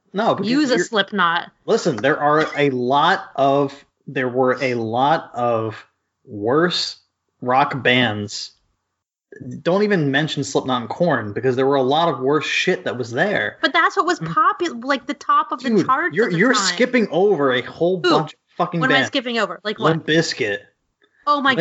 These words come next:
Speaker 2: God, sa-,
Speaker 1: fucking
Speaker 2: I,
Speaker 1: Bizkit. Kid
Speaker 2: we're, we're
Speaker 1: Rock.
Speaker 2: Because that goes without saying. Who,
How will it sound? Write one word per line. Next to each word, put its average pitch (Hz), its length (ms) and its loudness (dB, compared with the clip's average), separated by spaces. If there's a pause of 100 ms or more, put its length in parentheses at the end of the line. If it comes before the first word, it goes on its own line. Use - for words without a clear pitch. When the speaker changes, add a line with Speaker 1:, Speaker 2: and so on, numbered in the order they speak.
Speaker 2:
God, 190 140 -2
sa-, 196 100 0
Speaker 1:
fucking 180 240 2
Speaker 2:
I, 156 60 4
Speaker 1:
Bizkit. 147 420 0
Kid 175 220 0
Speaker 2:
we're, 151 80 -2
we're 139 100 2
Speaker 1:
Rock. 127 400 -2 (460)
Speaker 2:
Because 427 300 0
that 480 160 0
goes 427 160 2
without 403 300 0
saying. 339 600 -4
Who, 349 280 -6